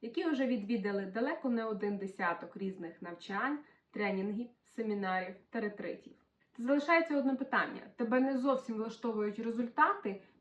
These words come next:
після цих міроприємств. Я права? Нас вчили, що знання за плечима не носити. Але що, якщо це не зовсім так?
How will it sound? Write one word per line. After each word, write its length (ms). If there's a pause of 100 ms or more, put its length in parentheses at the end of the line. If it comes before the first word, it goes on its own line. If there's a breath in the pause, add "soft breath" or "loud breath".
після 420
цих 420
міроприємств. 800 (520)
Я 180
права? 380 (840 loud breath)
Нас 220
вчили, 520
що 300
знання 560
за 180
плечима 420
не 60
носити. 600 (280 loud breath)
Але 240
що, 260
якщо 340
це 140
не 160
зовсім 420
так? 380